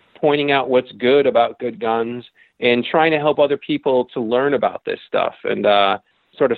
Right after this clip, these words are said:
spread the word and hear from other guys that are interested in things and help people,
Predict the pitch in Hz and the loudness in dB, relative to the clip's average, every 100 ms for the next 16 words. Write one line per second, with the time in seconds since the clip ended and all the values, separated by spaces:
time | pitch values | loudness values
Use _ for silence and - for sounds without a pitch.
0 | - - 131 123 113 117 131 151 135 101 | -6 0 0 2 0 2 2 0 -4 -6
1 | 101 _ _ _ _ _ _ 143 143 139 | -10 _ _ _ _ _ _ 2 2 0
2 | 143 135 123 113 120 127 123 104 110 127 | -8 -6 -4 0 0 -2 -4 -4 -6 -6
3 | - 101 - 107 95 98 98 - 107 - | -6 -6 -6 -6 -4 -4 -4 -2 -2 0
4 | 139 - - 127 123 110 107 | 0 -2 -2 0 2 0 -2